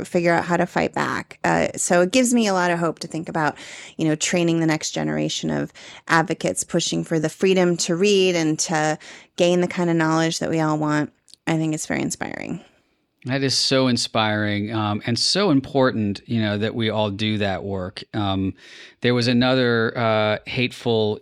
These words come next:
Speaker 2: idiot Republican congressperson who I believe was trying to start, maybe he did, an anti-woke caucus in Congress.
Speaker 1: Mm.
Speaker 2: And, uh,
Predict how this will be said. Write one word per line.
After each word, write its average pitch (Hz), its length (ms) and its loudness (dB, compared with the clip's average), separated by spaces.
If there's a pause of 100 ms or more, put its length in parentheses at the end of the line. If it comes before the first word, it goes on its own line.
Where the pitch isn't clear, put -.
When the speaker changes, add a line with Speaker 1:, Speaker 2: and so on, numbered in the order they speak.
Speaker 2:
idiot 113 540 2
Republican 110 680 -4
congressperson 110 880 -4
who 107 320 -4
I 110 80 -6
believe 135 380 -4
was 139 140 -2
trying 131 320 0
to 110 40 -2
start, 123 560 -2
maybe 107 280 -4
he 120 120 -6
did, 123 420 0 (360)
an 110 180 0 (140)
anti-woke 127 1080 0 (680)
caucus 139 680 -2 (240)
in 143 200 2
Congress. 151 720 4
Speaker 1:
Mm. 147 240 0 (320)
Speaker 2:
And, 120 640 2
uh, 110 460 2